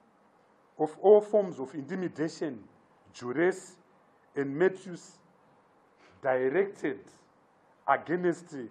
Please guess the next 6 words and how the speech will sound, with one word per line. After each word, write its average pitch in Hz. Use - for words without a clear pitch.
those 175
that -
have 147
dared 175
to 131
speak 185